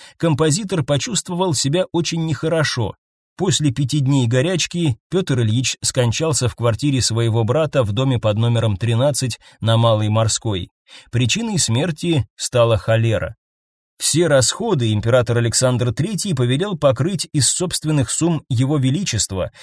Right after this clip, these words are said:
что являлось знаком высочайшего почтения со стороны монарха. Попрощаться с Петром Ильичем Чайковским собрались тысячи людей.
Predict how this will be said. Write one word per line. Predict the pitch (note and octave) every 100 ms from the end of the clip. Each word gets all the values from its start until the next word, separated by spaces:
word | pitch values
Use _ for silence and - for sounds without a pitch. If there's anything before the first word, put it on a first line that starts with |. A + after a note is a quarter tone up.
| -
что | - C3+
являлось | B2 A#2 C#3+ C3+ F#2+
знаком | A2 C#3 C3 A#2
высочайшего | A#2 B2 A#2 - C#3 - A2+
почтения | A2 A2 - C3 D3 B2+
со | G#2+ G#2
стороны | - A2 A2 A#2
монарха. | A#2 A#2+ C3+ - - - _ _ _ _ -
Попрощаться | D3 F3 D#3 - - - B2
с |
Петром | - A#2 B2+ A#2+
Ильичем | A#2 A2+ B2+ A#2
Чайковским | A2 B2+ A2+ A3+ F3 - G3+ F3 - -
собрались | - B2+ B2 A#2 D3 -
тысячи | - D3+ C3 B2
людей. | C3 B2+ C3+ B2